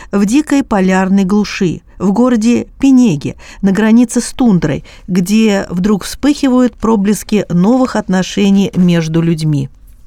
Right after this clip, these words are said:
Пехов Алексей Юрьевич. "Ветер и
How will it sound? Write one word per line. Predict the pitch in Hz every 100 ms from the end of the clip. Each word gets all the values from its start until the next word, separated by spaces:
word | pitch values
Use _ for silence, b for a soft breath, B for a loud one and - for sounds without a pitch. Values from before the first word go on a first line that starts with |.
| - - - - -
Пехов | 277 262 - 226 - - -
Алексей | 196 208 - - 285
Юрьевич. | - 208 196 175 165 160 - - - -
"Ветер | 185 214 285 285 285 277
и | 233